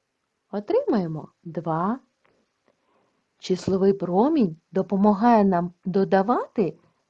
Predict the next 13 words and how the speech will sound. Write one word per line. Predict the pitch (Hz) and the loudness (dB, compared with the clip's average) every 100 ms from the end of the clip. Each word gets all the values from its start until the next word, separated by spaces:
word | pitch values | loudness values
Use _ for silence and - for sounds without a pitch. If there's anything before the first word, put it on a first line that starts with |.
| _ | _
та | - 349 | 0 2
віднімати, | 415 453 403 381 294 208 180 165 - 165 175 _ _ _ _ - | 2 0 2 4 6 6 4 -2 -4 -8 -8 _ _ _ _ -12
а | 156 | -10
також | 160 160 160 - 220 403 - | -6 -8 -6 2 4 4 0
порівнювати | - 196 175 196 196 208 220 233 269 | -4 -2 0 2 4 4 4 0 -2
числа. | 277 - 180 170 - 147 147 160 _ _ _ _ _ _ _ _ _ _ _ _ _ _ _ _ _ _ | -4 -6 -6 -8 -8 -6 -6 -10 _ _ _ _ _ _ _ _ _ _ _ _ _ _ _ _ _ _
Щоб | - - - 269 | -20 -6 0 4
отримати | 294 285 240 190 180 175 170 | 4 4 2 2 0 -2 -4
наступне | 170 202 - - 622 - 440 | -4 -6 -4 -2 -2 2 2
число, | 427 415 392 392 381 392 _ _ _ _ _ _ | 2 0 0 2 2 2 _ _ _ _ _ _
слід | 381 554 587 | -6 -4 -4
додати | 196 180 156 196 277 302 | 0 0 4 4 4 4
один. | 233 185 156 143 151 143 | 4 2 -2 -6 -6 -8